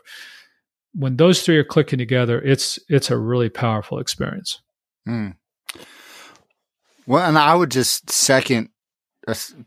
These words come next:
Speaker 2: for, for, from my perspective and what our experience, that, that first one you said, that values-driven survey, re-, re-, taking a, a second look at your communication and your mission and your,
Speaker 1: Mm,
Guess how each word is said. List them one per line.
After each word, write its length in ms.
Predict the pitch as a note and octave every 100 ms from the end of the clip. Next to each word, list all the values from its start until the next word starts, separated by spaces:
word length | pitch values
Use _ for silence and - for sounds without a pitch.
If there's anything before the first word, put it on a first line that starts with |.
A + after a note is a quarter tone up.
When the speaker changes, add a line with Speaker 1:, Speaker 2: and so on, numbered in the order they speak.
| _ _ _ -
Speaker 2:
for, 340 | - C3 A#2+
for, 480 | - B2 A2+ A2+ -
from 180 | - A2+
my 160 | B2 C#3+
perspective 520 | A#2 - A2 - G#2+
and 140 | G#2+
what 140 | G#2 -
our 200 | A2+ A#2
experience, 760 | A2 - - G2+ G2 F#2+ - -
that, 220 | A2 G#2 - _ _
that 160 | A2 A2
first 280 | C3 C3 B2+
one 120 | G#2+
you 80 | G2+
said, 220 | A2 G2
that 140 | G2 - _ _ -
values-driven 1000 | G#2 F#2+ A#2 A#2 A#2+ G#2+ G2 A#2 G#2 G#2
survey, 400 | - G#2 G2+ G2
re-, 440 | G2 A2+ A#2+ - _ - - - - _
re-, 300 | A2 A#2 B2
taking 360 | - D#3 D3+ C#3
a, 160 | A#2 B2 -
a 100 | A2
second 520 | - D3 B2+ B2 G#2
look 260 | A2 A2 -
at 60 |
your 120 | G2+
communication 920 | - G#2 G2+ - G#2 F#2+ G2+ F#2+ F2 - _
and 240 | G2 F#2+ F#2
your 220 | F#2 F2+
mission 560 | G2 G#2 - G2+ F#2+ F#2
and 160 | F2
your, 140 | F2 F2
Speaker 1:
Mm, 220 | B2